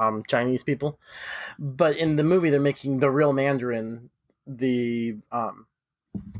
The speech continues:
his father and the villain. So I'm excited to see the real Mandarin in this.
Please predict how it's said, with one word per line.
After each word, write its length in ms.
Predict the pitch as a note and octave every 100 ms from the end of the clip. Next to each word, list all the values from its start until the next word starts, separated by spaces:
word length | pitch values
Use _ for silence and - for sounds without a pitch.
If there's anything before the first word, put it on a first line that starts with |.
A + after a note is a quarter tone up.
| - -
his 220 | D#3 C#3+
father 380 | C#3+ B2 A#2 A#2
and 240 | A#2 A#2
the 60 | A2+
villain. 420 | G#2+ A2+ G2+ G#2+ _ _ _ _ _ _ _ _ _ _ _ _ _ _ _ _ _ -
So 720 | - - B2 G#2 E2 - - -
I'm 160 | B2 C3+
excited 320 | B2 C3 B2
to 60 | A#2
see 300 | C3 B2+ A#2 - -
the 120 | B2+
real 140 | B2+ B2
Mandarin 340 | C#3+ C#3+ G#2+
in 140 | G2
this. 340 | F#2+ G2+ -